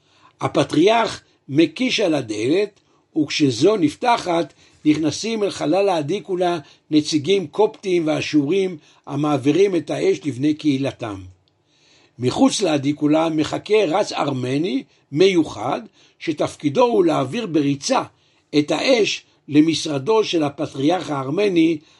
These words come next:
הנמצא בסמוך בתוך הכנסייה, שם מחכה הפטריארך הארמני לאש.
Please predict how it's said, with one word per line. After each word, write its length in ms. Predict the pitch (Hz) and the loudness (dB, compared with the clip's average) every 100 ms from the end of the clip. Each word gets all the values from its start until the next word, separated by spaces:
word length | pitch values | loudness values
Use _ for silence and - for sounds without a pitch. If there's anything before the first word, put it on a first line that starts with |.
| _ | _
הנמצא 500 | 135 143 143 131 190 | -4 0 0 0 -2
בסמוך 540 | 185 165 156 147 226 180 | 0 -2 -2 -2 0 0
בתוך 320 | 151 143 214 | 0 -2 -2
הכנסייה, 720 | 165 135 143 110 120 143 220 240 - _ _ _ | -4 -2 -4 -4 -4 -2 -2 -4 -10 _ _ _
שם 380 | - - 220 214 | -4 2 2 2
מחכה 420 | 170 143 147 190 | -4 -6 -2 -2
הפטריארך 680 | 175 185 156 165 185 233 170 | 0 -4 -4 -2 0 0 -2
הארמני 480 | 165 156 196 214 160 | -2 -2 -2 0 2
לאש. 640 | 160 - 110 104 - - | 2 -2 -10 -10 -12 -14